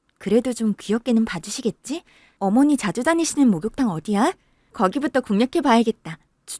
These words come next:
정말? 그렇게까지 하려고? 자기랑 결혼만 할 수 있다면 뭔들 못하겠어.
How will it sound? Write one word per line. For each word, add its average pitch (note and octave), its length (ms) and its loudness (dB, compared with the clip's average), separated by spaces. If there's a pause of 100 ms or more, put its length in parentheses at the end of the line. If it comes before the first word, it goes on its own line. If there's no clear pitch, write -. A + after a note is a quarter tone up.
정말? F#3+ 600 2 (200)
그렇게까지 G#3 840 -2
하려고? G3 560 -6 (380)
자기랑 A3+ 440 0
결혼만 A#3+ 440 4
할 C#4+ 100 4
수 D#4 120 -6
있다면 A3+ 680 -2
뭔들 F3+ 320 -2
못하겠어. G3+ 880 -6